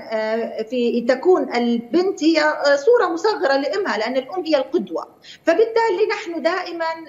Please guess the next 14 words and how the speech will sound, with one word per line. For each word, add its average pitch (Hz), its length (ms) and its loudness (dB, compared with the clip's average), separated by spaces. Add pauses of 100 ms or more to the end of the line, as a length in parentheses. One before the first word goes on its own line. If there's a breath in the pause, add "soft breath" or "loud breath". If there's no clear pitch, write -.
نرتكز 285 560 -4
على 269 440 -2 (120)
الأم، 240 380 0 (340)
آه، 214 460 2
توجيه 269 640 0
برامج 240 580 0
توعوية 240 720 2
مهمة 226 580 0
لهذه 254 400 0
الأم 269 320 -2
لقو-، 269 420 -2
لوقاية 370 560 0
أب-، 240 300 -2
بناتها 311 720 -2